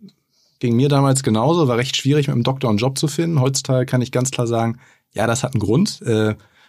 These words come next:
weil du hast gerade schon diese Daten-Kasper-, Business-Kasper-Frage gestellt.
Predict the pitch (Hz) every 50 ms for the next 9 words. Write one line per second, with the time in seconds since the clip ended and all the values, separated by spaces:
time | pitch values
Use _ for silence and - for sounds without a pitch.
0 | _ _ - 101 104 107 107 107 104 117 120 - - 120 - - 123 110 107 92
1 | 107 113 127 143 135 135 131 120 - - 120 101 107 143 165 139 - - - 98
2 | - - 95 - - 101 92 98 98 95 - - 98 104 120 139 135